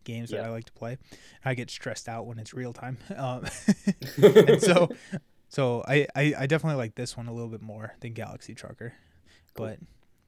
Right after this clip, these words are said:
Speaker 1: but yeah, so <laughs> it was just funny. It's by Roxley Games, who did Brass Birmingham, too. So
Speaker 2: Oh, cool.
Speaker 1: it's, it's, it's, like,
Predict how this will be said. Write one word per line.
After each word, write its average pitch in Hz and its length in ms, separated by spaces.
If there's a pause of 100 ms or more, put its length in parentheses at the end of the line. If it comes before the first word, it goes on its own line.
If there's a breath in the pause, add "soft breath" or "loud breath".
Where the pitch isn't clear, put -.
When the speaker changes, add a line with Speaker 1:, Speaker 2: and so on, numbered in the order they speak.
(120)
Speaker 1:
but 214 120
yeah, 208 220
so 120 300 (360 loud breath)
<laughs> - 680
it 170 260
was 143 100
just 135 200
funny. 127 220
It's 135 140 (160)
by 143 180
Roxley 123 440
Games, 117 300
who 120 80
did 113 120
Brass 110 220
Birmingham, 113 480 (480 soft breath)
too. 120 200
So 160 120
Speaker 2:
Oh, - 100
cool. 123 120
Speaker 1:
it's, - 80
it's, 123 180
it's, 123 240
like, 127 200